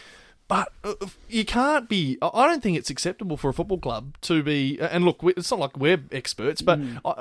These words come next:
Speaker 1: I, from the outside, you just sort of think, you know, what kind of management is that if you're paying a player to go somewhere else for five more years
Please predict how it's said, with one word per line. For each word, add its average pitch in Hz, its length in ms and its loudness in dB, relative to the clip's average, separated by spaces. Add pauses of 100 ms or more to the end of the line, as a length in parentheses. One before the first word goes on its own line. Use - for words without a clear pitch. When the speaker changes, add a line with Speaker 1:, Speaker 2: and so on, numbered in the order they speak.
(140)
Speaker 1:
I, 208 60 -6
from 214 160 2
the 147 100 4
outside, 175 340 2
you 160 60 -6
just 254 160 -4
sort 180 120 0
of 147 80 -2
think, 143 220 -2
you 165 120 -4
know, 135 180 -2 (280)
what 269 180 -2 (160)
kind 233 220 0
of 156 120 0
management 156 440 2
is 127 120 -2
that 151 180 0
if 127 140 -8
you're 135 80 -4
paying 147 420 -2 (340)
a 151 60 -2
player 160 600 0 (360)
to - 140 -2
go 165 240 6
somewhere 156 420 2
else 147 460 -2 (100)
for - 160 -2
five 180 540 2
more 151 260 2
years 147 500 -2